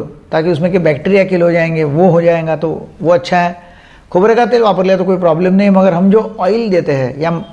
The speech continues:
ointment देते हैं, मैं जो लिखता हूँ, लोगों को prescribe करता हूँ, देता हूँ, वो ointment में अश्वगंधा, शिलाजीत, ऐसी काफ़ी आयुर्वेदिक द्रव्य रहते हैं, दवाइयाँ रहती है, और वो दवाई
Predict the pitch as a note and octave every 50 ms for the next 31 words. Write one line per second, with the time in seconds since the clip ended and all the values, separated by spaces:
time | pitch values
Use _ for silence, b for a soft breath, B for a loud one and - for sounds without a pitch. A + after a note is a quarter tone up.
0 | - - - D#3+ F3 G3 G#3 A3 A#3+ A#3 A3 G3 F3 C#3+ C#3 C#3+ C#3 C3+ D3 E3
1 | E3 F#3 F3+ E3 D#3 F3 - - - F3+ E3+ D3+ C#3+ D3 D3 D#3 E3+ D#3+ F3+ E3
2 | F3 F3 D#3 - - - F#3+ F#3+ F3+ F#3 - E3 D3+ D3 D#3 C#3+ C#3+ C3+ C3 C3+
3 | F3 F#3 F#3 G#3+ F#3+ E3+ D#3+ C#3 D#3+ - B B B - - - C#3 E3+ G#3 A3
4 | A3 A3 G#3+ G#3 G#3+ G#3+ G#3+ G#3+ G#3+ G#3 F#3+ E3 - G3 G3+ F3+ F#3+ G3 F#3+ F#3+
5 | G3 G3 F#3 F#3+ - E3 E3 F3+ F#3 F3+ E3 F3+ F#3 F#3 F3+ F3+ - B B B
6 | B B B B B _ _ - - F3 E3 - G#3+ A3 A3 A3 G#3+ - - E3
7 | E3+ E3+ G#3 A3 F#3+ F3 F#3 G3 G3 F#3+ G#3 F3+ F#3 - - - - - E3+ F#3+
8 | F#3+ G#3 G3+ G3+ G3+ F#3+ G3 G3 G3 F#3+ F#3+ - - - - F#3 D3+ D#3+ F3+ F#3
9 | F#3+ G3 F#3 F#3+ F3+ D#3+ F3 F3 F3 E3+ E3+ E3+ B B B B B B B -
10 | F#3 F#3 F#3+ G#3 A3+ G3+ G3 F#3+ G#3 G#3+ A3 A3